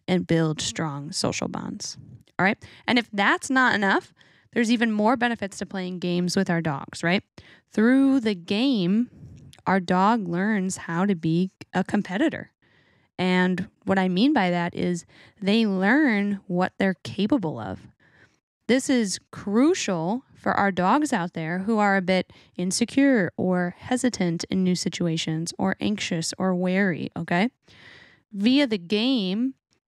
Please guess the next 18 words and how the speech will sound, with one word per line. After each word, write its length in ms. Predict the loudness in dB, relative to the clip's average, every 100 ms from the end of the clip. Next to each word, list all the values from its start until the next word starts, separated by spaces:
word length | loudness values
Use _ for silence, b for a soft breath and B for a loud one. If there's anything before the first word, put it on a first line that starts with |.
| _
these 240 | 2 2 2
kinds 280 | 2 2 0
of 100 | 0
dogs 420 | 2 2 0 -4
learn 480 | -6 -2 0 2 2
that 140 | 0 0
they 140 | 0
can 240 | 2 2
beat 320 | 2 0 2 2
us, 460 | -4 -10 -10 -12 _ _ _ _ _
that 180 | -2 0
they're 300 | 2 2 2
strong 600 | -2 -6 0 4 4 4
enough, 500 | 0 -4 -10 -16 -20 _ _ b b -8
resilient 800 | -4 0 2 4 4 2 0 -4
enough, 480 | -8 -10 -16 -20 -20 _ -12
tactful 800 | -4 2 2 0 -6 -2 0 0
enough, 440 | -2 -4 -12 -18